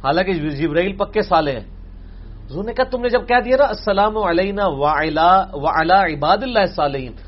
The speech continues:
تو زمین و آسمان میں ہر نیک بندے تک تمہارا سلام اللہ پہنچا دے گا۔ تو سر، تسی کیوں اس کا حساب کتاب رکھنا جے؟ مردم شماری کرانی جے؟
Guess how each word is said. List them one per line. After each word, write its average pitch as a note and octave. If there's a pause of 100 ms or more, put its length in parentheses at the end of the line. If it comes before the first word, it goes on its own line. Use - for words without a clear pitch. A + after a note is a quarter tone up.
(260)
تو -
زمین E3
و A#3+
آسمان G3+
میں G#3
ہر G#3+
نیک G#3
بندے F3
تک F#3
تمہارا D3
سلام C#3+
اللہ C#3
پہنچا C3
دے E2+
گا۔ - (540)
تو F3
سر، A#3
تسی A#3+
کیوں C#4
اس C4
کا B3
حساب F3
کتاب F#3+
رکھنا D3
جے؟ C#3 (360)
مردم D3
شماری F#3+
کرانی B3
جے؟ A3+